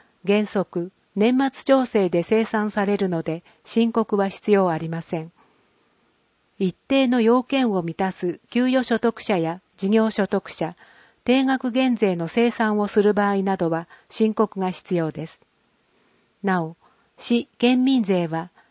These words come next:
収入がない場合でも申告をお願いします。申告をしないと、市で収入の有無を把握できず、国民健康保険税の軽減措置や所得課税証明書の発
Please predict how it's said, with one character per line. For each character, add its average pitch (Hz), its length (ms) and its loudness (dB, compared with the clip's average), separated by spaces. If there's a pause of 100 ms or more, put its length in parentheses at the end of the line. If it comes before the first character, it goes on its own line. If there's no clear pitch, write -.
(100)
収 254 260 0
入 254 220 0
が 233 140 0
な 254 180 2
い 226 80 0
場 185 180 0
合 190 120 -2
で 190 120 0
も 175 220 -4
申 220 280 0
告 202 360 0
を 175 40 2
お 165 80 -2
願 175 280 -4
い 180 40 -6
し - 160 -10
ま 160 140 -8
す。 - 220 -18 (1000)
申 247 280 0
告 247 300 0
を 233 80 0
し - 160 -4
な 214 160 2
い 202 60 -4
と、 190 260 -4 (300)
市 240 240 -2
で 185 200 0 (280)
収 247 280 0
入 254 260 0
の 233 180 2
有 233 40 0
無 233 220 2
を 170 80 0
把 208 260 0
握 - 140 -6
で 196 140 0
き 180 140 -6
ず、 156 200 -10 (540)
国 247 300 0
民 254 200 2
健 247 220 0
康 247 260 0
保 226 80 0
険 247 320 0
税 175 260 0
の 175 320 -6
軽 240 220 0
減 226 220 2
措 220 160 -4
置 190 200 -6
や 170 220 -4 (440)
所 196 200 0
得 240 340 0
課 196 180 -4
税 262 240 2
証 247 280 0
明 233 180 2
書 220 180 -2
の 202 120 -2
発 175 200 -6